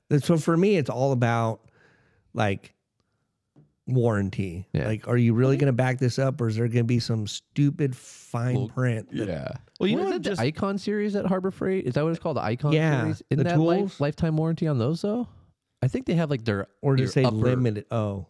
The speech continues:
Speaker 2: I don't know. Maybe it is a limited warranty. I don't know. I just, I know they have
Speaker 3: You can
Speaker 2: their
Speaker 3: buy, I think
Speaker 2: high-end line.
Speaker 3: Yeah, I think you can buy, like, I have a, a bunch of Pittsburgh Pro tools. I have
Speaker 1: Yeah.
Speaker 2: Oh, yeah,
Speaker 3: Husky
Speaker 2: certain things
Speaker 3: tools.
Speaker 2: I will buy, you know, like
Speaker 3: Yeah.
Speaker 2: that, like pry bars and
Speaker 1: Those are the
Speaker 2: hammers.
Speaker 1: ones we take to the track. You don't take your Snap-on.
Speaker 2: <laughs> Yeah. <laughs> Yeah,
Speaker 3: No.
Speaker 2: those stay in
Speaker 1: It
Speaker 2: the
Speaker 1: goes
Speaker 2: garage.
Speaker 1: M I A.
Speaker 2: <laughs> Yeah.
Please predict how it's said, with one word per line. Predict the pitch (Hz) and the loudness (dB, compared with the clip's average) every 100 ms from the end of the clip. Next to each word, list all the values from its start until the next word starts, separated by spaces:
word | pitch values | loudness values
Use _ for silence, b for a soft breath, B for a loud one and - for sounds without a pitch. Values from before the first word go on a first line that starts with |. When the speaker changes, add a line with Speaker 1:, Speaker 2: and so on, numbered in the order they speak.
| - | -4
Speaker 2:
I | 107 | -2
don't | 104 | 0
know. | |
Maybe | 101 104 104 | 0 0 0
it | |
is | 104 | 0
a | |
limited | 90 90 87 82 | 0 0 0 -2
warranty. | 85 82 78 78 | -2 -2 -2 -4
I | 90 | -4
don't | 92 | -4
know. | 87 | -4
I | |
just, | 90 - | -6 -8
I | 101 | -6
know | 98 98 | -4 -2
they | 92 | -2
have | 92 87 85 - | -2 -4 -8 -6
Speaker 3:
You | 190 | -4
can | 202 285 | 0 0
Speaker 2:
their | 113 | 0
Speaker 3:
buy, | 120 | 0
I | 151 | 0
think | 123 | 0
Speaker 2:
high-end | 104 101 98 98 | 0 0 2 0
line. | 85 76 73 73 87 - B B | 0 0 -2 -4 -6 -14 B B
Speaker 3:
Yeah, | 139 127 | -2 0
I | |
think | 170 175 | 0 0
you | |
can | 117 | 0
buy, | 117 117 | -2 -2
like, | 131 135 | -2 -2
I | 151 | -2
have | 180 143 110 143 | -2 -2 -6 -4
a, | 123 110 _ - | -4 -4 _ -8
a | |
bunch | 117 120 117 - | -4 -2 -2 -4
of | 104 - | -6 -6
Pittsburgh | 117 - 123 110 - | -8 -8 -8 -8 -6
Pro | 117 110 | -4 -4
tools. | - 113 113 113 113 | -6 -8 -8 -8 -2
I | |
have | 131 | 0
Speaker 1:
Yeah. | 117 107 | 0 0
Speaker 2:
Oh, | 120 | 0
yeah, | |
Speaker 3:
Husky | 113 139 | -2 -2
Speaker 2:
certain | 190 151 | -2 -2
things | 135 120 | -2 0
Speaker 3:
tools. | 113 101 | 0 0
Speaker 2:
I | |
will | 95 87 | 0 0
buy, | 85 82 82 - _ - | -2 -2 -4 -8 _ -8
you | 101 | -4
know, | 87 | 0
like | 202 | 0
Speaker 3:
Yeah. | 151 | 0
Speaker 2:
that, | 76 76 | -2 -4
like | 82 - | -6 -4
pry | 101 82 | -4 -2
bars | 78 76 78 78 | -2 -2 -4 -6
and | 85 | -2
Speaker 1:
Those | 87 196 226 | 2 4 4
are | |
the | 202 | 4
Speaker 2:
hammers. | 165 | 4
Speaker 1:
ones | 165 143 | 4 4
we | 143 | 4
take | 151 131 | 4 4
to | 113 | 2
the | |
track. | 101 117 101 92 95 | 2 2 2 0 -2
You | 107 | 2
don't | 143 | 4
take | 143 139 | 4 4
your | 117 | 0
Snap-on. | - 107 95 101 104 | 0 -2 0 0 2
Speaker 2:
<laughs> | |
Yeah. | - - 113 - | 2 0 -2 -4
<laughs> | |
Yeah, | 208 180 | -4 0
Speaker 3:
No. | 185 220 180 143 | 0 0 0 0
Speaker 2:
those | 120 | 0
stay | 117 160 | 0 2
in | |
Speaker 1:
It | |
Speaker 2:
the | 143 | 4
Speaker 1:
goes | 156 131 | 4 4
Speaker 2:
garage. | 147 | 2
Speaker 1:
M | 139 | 2
I | 127 | 2
A. | 117 104 | 2 2
Speaker 2:
<laughs> | 113 | 2
Yeah. | 123 117 | 2 0